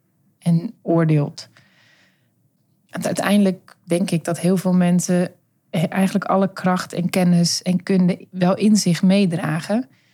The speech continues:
Maar er zit vaak zoveel overheen aan overtuigingen, opvattingen, stemmen van anderen die op een gegeven moment stemmen van jezelf geworden zijn. Die je eigenlijk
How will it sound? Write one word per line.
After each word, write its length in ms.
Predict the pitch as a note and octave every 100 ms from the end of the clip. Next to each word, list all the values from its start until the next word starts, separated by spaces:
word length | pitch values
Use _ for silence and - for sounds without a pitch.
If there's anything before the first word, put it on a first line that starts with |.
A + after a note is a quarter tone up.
| _ _ _ _ _
Maar 100 | F3
er 60 |
zit 200 | E3+ G3
vaak 240 | - F3 -
zoveel 320 | G#3 G3 -
overheen 720 | F#3+ F3 E3+ E3+ F#3+ F3+ E3 - _ _
aan 640 | - E3+ E3 D#3+ D#3+ D#3+ D#3 _ _ _ _ _ _ _ _ _ _ _ -
overtuigingen, 880 | F3 F3 F3+ E3+ E3 - E3 E3 -
opvattingen, 880 | E3 - D#3 - D#3+ E3+ F3+ D#3+ - _
stemmen 640 | _ - - F3+ F3 E3 D#3
van 480 | E3 D#3 D#3 D#3 D3 _ _ _
anderen 440 | F3 F3 E3+ E3
die 160 | D#3 E3+
op 120 | E3
een 60 | E3
gegeven 200 | F3 E3+
moment 140 | F3 E3
stemmen 340 | - E3 E3+
van 140 | D#3+
jezelf 320 | E3 D#3+ D#3 D#3
geworden 360 | E3 E3 D#3+
zijn. 360 | D#3+ D#3+ E3 D#3+ _ _ _ _ _ _ _ _ _ _ _ _ _ _ -
Die 140 | F#3
je 60 | F3+
eigenlijk 400 | F3 F3 F#3 -